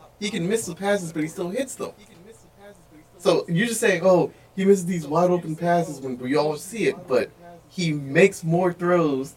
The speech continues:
than he misses. Hence why his accuracy is so high, and he has the highest passer yards per attempt. So clearly he's throwing the ball, like, it's like eight point nine or eight point seven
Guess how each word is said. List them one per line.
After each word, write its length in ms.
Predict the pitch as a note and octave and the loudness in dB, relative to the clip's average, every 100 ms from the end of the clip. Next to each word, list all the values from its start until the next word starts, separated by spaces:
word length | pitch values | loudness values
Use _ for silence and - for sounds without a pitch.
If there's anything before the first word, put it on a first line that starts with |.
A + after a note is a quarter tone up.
| - | -8
than 160 | C#3 | -6
he 120 | C3 A#2 | -4 -4
misses. 540 | D3 G3 - - - - - - | 2 2 2 -12 -14 -18 -12 -6
Hence 180 | D#3+ - | -6 -2
why 180 | D3 | -2
his 180 | D3 D3+ - | -2 -6 -2
accuracy 340 | A3+ G3 D#3+ | -2 -2 -8
is 60 | C3 | -6
so 160 | B2+ B2 | -6 -2
high, 280 | A#2+ A#2+ - _ _ - | 2 2 0 _ _ -2
and 220 | G3+ G#3+ | 0 2
he 60 | F#3+ | 4
has 140 | F3+ | 2
the 120 | C#3+ | 2
highest 420 | C#3+ C#3 C#3 D#3+ - - | 0 2 2 0 -8 -12
passer 440 | - A#2+ C3+ - | 2 4 4 -2
yards 460 | C#3+ B2 A#2+ - G2 | -6 0 0 0 -4
per 320 | F#2 C#3+ D#3+ | -6 -2 0
attempt. 560 | - - F4+ - - - - C3+ - _ | -2 -6 -2 -4 -4 -20 -20 -20 -20 _
So 120 | F3+ F3 | -6 -4
clearly 340 | C#4+ C#4+ G3 | 0 2 4
he's 180 | E3+ F3 | 2 -6
throwing 320 | - F#3 G3 | -2 0 0
the 60 | C#3+ | 0
ball, 200 | D3 C3+ | -2 -2
like, 140 | C3+ - - | -4 -10 -12
it's 140 | C3+ | -6
like 140 | C3+ - | -6 -2
eight 160 | D#3 | -4
point 260 | - E3 B2+ | -2 -8 -6
nine 220 | B2+ B2+ | -4 -6
or 60 | - | -6
eight 180 | B2+ - | -12 -10
point 180 | B2 | -10
seven 240 | - G2+ | -10 -16